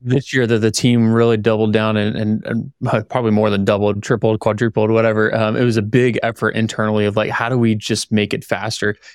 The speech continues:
'Cause it, we were seeing and hearing from a lot of folks that just, "Hey, we, we need better speed improvements," or, you know, "It takes so much, so many resources to run." And while there was some truth to it, in many aspects, they were blown out of proportion compared to what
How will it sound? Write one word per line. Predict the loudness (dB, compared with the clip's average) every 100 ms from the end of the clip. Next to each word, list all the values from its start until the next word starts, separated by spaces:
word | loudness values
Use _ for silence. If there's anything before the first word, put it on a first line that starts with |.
| _
'Cause | -2
it, | -2
we | -2 0 2
were | 2
seeing | 2 0 2 2 0
and | 0 0 0
hearing | 2 0
from | 0 0
a |
lot | 2 0
of | 0
folks | -2 -2
that | -4
just, | -2 -4 -4 -10 _ _ _ -8
"Hey, | -2 0 2
we, | 0 0
we | 0 2
need | 0 -2 _
better | -2 -2
speed | 0 0 0
improvements," | 0 -2 0 0 0
or, | 0 0 0
you | 0
know, | -2
"It | -2
takes | -4 -2
so | 0
much, | 0 0 -4 -10 -8
so | -2 0
many | 2 2
resources | 0 0 0 0 -2 -2
to | -2
run." | 0 0 0 -2 -2
And | -2 -2 _ _
while | -2 2
there | 2
was | 2 0
some | 0 0
truth | 0 -2
to | 0 0
it, | 0 0
in | 2
many | 4 4 2
aspects, | -2 -6 -2 -2 0
they | 0
were | 2
blown | 0 0 0
out | 0
of | -2
proportion | -4 0 -2 0 0 0
compared | 0 0 0
to | 2
what | 0 0